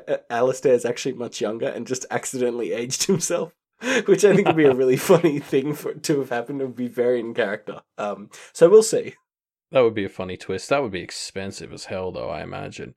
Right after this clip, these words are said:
Speaker 1: <laughs> Maybe.
Speaker 2: Uh,
Speaker 1: Yeah, I don't know.
Speaker 2: like, that's an expensive mistake.
Speaker 1: <laughs> Yes.
Speaker 2: Uh, I feel like the bookkeepers would have been aware of it. Um, I, yeah, I, I don't know. I thought, I thought it was more 'cause I thought he had to go to school. Like, I thought it was still the middle of the day and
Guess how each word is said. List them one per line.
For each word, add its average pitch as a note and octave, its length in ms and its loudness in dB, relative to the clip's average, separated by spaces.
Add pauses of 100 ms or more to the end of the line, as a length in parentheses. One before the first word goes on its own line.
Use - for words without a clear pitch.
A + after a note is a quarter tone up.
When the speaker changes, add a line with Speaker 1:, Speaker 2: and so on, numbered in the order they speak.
(120)
Speaker 1:
<laughs> - 160 -12
Maybe. E3 180 2
Speaker 2:
Uh, F2 340 2
Speaker 1:
Yeah, D#3+ 180 2
I D3 40 -2
don't F#3 140 -4
know. D#3+ 160 -6
Speaker 2:
like, - 180 0
that's G#2+ 220 -4
an G2 80 -6
expensive - 560 -8
mistake. - 440 -6 (200)
Speaker 1:
<laughs> F3 200 -16
Yes. G2 300 2
Speaker 2:
Uh, - 40 0
I - 40 -2
feel G#2+ 160 0
like F2+ 80 0
the F#2+ 80 -8
bookkeepers G2 640 -8
would F#2+ 100 -6
have F#2 80 -12
been F#2 100 -10
aware F#2+ 280 -4
of F2+ 100 -6
it. F#2 140 -4 (440)
Um, A2+ 440 2 (200)
I, B2 360 0 (100)
yeah, G#2 460 2 (320)
I, D#3+ 220 4
I E3+ 40 8
don't D#3+ 140 2
know. A#2+ 160 0
I C#3 160 4
thought, C#3+ 340 4 (220)
I B2+ 100 -6
thought D3 120 0
it - 20 2
was B2 140 -4
more A#2 120 0
'cause A2+ 380 -6
I C3 60 0
thought F3 180 0
he C#3+ 80 2
had C3+ 160 2
to B2 40 -6
go A2+ 120 4
to G2 60 -2
school. G#2+ 340 -2
Like, E2+ 180 -2
I C3+ 60 2
thought E3+ 200 -2
it B2 40 0
was G#2 100 -4
still A2 220 -2
the G2+ 100 -6
middle G2+ 300 -2
of F#2 40 -8
the F#2+ 80 -4
day G2+ 460 -2
and G2 320 -6